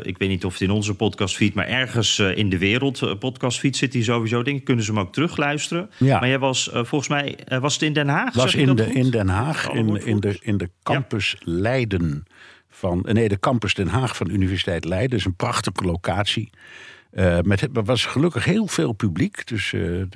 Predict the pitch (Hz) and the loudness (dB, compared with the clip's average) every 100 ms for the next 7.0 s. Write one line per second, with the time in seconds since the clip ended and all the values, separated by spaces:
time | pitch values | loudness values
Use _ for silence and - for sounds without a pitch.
0 | 104 110 107 - 117 120 104 - 117 - | -8 -6 -6 0 2 2 0 -2 -2 0
1 | 117 - - 226 - - - - 165 180 | 2 0 -2 -8 -8 -12 -20 -6 0 2
2 | - 143 120 110 - 107 101 - 92 85 | 2 2 2 0 0 0 0 0 -2 -4
3 | 104 120 123 127 - 101 98 95 - - | -6 -6 -2 0 0 2 0 0 -4 -8
4 | - - 98 92 92 92 85 87 135 - | -12 -6 -4 -2 -4 -4 0 2 2 2
5 | 120 104 139 165 156 135 127 107 98 123 | 2 4 6 6 4 4 2 2 0 0
6 | 113 107 113 107 110 117 104 110 101 | 0 0 0 -2 -2 -4 -2 0 0